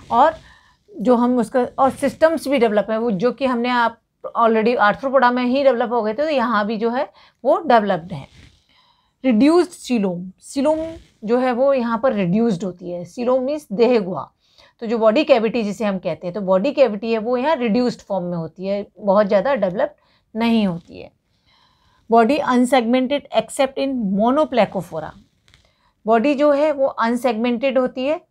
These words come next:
जबकि arthropoda में आपको सेगमेंटेड बॉडी दिखाई दी थी, जबकि यहाँ बॉडी कैसी है, अनसेगमेंटेड। लेकिन केवल monoplacophora जो है उसके अंदर, इसका एग्जांपल आप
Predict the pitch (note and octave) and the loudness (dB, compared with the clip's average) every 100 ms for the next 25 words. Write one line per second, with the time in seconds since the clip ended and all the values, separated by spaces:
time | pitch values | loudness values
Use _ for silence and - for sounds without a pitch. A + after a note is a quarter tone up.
0 | _ A3 G#3 C4 A3+ G#3+ - A#3+ C4 B3+ | _ -8 -4 0 2 0 -2 0 2 2
1 | B3+ A#3+ - C4+ B3+ - A3+ G#3+ B3+ C4+ | 0 -2 -2 -2 -2 -2 -4 -2 -2 -2
2 | A3 A3+ G#3 G3+ G#3 F#3+ F#3 F3 F#3+ F3+ | 0 0 0 -2 0 0 -2 -8 -12 -16
3 | _ _ _ G#3+ F3+ A#3+ G#3+ G#3 G#3+ G3+ | _ _ _ -12 -6 -2 0 2 2 2
4 | G#3 A3+ G#3+ - D#4 A4+ _ _ - C4 | -2 -6 -8 -6 -6 -6 _ _ -4 0
5 | C4 A#3+ G3+ F3+ E3+ F3 F#3 A#3 B3 F#4 | 0 2 0 0 -6 -6 0 0 0 -6
6 | - - - _ _ _ C#4 C#4+ F4 G4 | -10 -20 -20 _ _ _ 0 2 2 2
7 | G4 _ _ _ - G3+ A3 C#4+ G4 D#4+ | -6 _ _ _ -4 0 2 2 2 4
8 | C#4 C#4 A#3+ G#3+ F#3 C#3 - - _ G#3 | 2 2 -4 -2 -2 -4 -10 -20 _ -8
9 | G#3+ A#3 C4+ B3 A#3 C4 A#3 A3 - - | -4 -4 -4 -4 -4 -4 -2 -2 -2 -10
10 | _ B3 G3+ A#3+ G3+ G#3 G#3 A3 G#3 G#3+ | _ -16 -6 -2 0 2 2 2 2 0